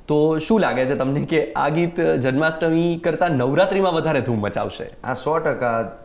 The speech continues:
Speaker 2: અત્યારે તો હવે, અ, જન્માષ્ટમી તો હાવ નજીક આવી ગઈ.
Speaker 1: હમ.
Speaker 2: પણ, અ, અત્યારે જે પ્રમાણે એની રીલ્સો બની રહી છે, YouTube-ની અંદર જે પ્રમાણે એના વ્યૂ, વ્યૂ આવી રહ્યા, જે પ્રમાણે સોંગે પિકઅપ પકડી છે, એ પ્રમાણે નવરાત્રીમાં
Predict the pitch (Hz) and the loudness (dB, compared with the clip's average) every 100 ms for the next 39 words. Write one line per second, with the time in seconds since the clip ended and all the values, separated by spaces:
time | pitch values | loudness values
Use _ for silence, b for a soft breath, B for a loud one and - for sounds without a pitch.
0 | - 113 - 147 156 160 160 160 156 - | -10 -8 -4 -2 0 2 2 4 2 -2
1 | 117 120 120 107 127 147 139 143 131 131 | -4 -2 -2 -2 -2 -2 -2 -4 -2 0
2 | 143 143 131 147 117 113 127 143 B B | 0 -2 -4 -2 -2 -2 -4 -6 B B
3 | 127 127 107 104 139 147 143 139 92 - | -2 0 0 0 0 0 0 -2 -4 -14
4 | - - 107 - 156 117 139 147 147 151 | -16 -10 -8 -2 -2 0 -2 0 -2 0
5 | 156 156 156 151 - 127 143 120 117 120 | 0 2 2 0 -2 -4 -2 -2 -2 -4
6 | 143 135 139 135 135 123 131 131 113 - | -2 -2 -2 -2 -2 -2 -4 -2 -4 -4
7 | 127 131 127 131 117 117 120 120 127 123 | -6 -4 -4 -4 -4 -4 -4 -6 -4 -4
8 | 123 120 104 95 104 95 110 139 131 117 | -4 -6 -8 -8 -10 -4 0 0 0 0
9 | 120 120 104 120 123 123 120 - 113 123 | 0 -2 -2 -4 -4 -2 -4 -4 -6 -6
10 | 120 110 135 139 123 123 127 131 127 123 | -6 -8 -6 -6 -4 -4 -4 -6 -6 -6
11 | 131 131 110 113 127 127 139 143 | -6 -6 -6 -4 -4 -4 -4 -4